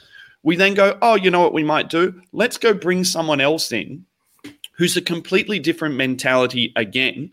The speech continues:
in Arteta." With now we've got residual Arsene Wenger players, residual fucking Unai Emery players, a team that's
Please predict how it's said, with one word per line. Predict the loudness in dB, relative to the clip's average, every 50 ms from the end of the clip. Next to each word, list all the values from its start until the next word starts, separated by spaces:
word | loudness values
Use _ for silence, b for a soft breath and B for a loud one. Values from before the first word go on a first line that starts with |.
| _ _ _ _ _ _ _ _ _
in | -2 -2 0
Arteta." | 0 0 -2 -2 -2 -2 -2 -2 -2 -4 -6 -8 -8 -14 _ _ _ _ _ _ _ _ 0
With | 0 0 2
now | 0 0 0 2 2 2 2
we've | 0 -2 -4 -4 0
got | 0 0 0 0
residual | -4 -6 -4 -2 -4 -2 -2 0 0 2 2
Arsene | 2 0 0 -2 -4 -6
Wenger | -6 -6 -6 -6 -8
players, | -8 -6 -6 -4 -4 -6 -6 -8 -12 _ _ _ -2
residual | -2 -2 0 0 0 0 0 0 0 0 0 0
fucking | 0 -2 -2 -2 -2 -2 -2
Unai | -2 0 0 0 0 0 0 -2
Emery | -2 -2 -4 -6
players, | -4 -4 -2 0 2 2 2 0 -2 -2 -2
a | -4
team | -2 -2 0 0 0 0 0
that's | 0 -2 -2 -4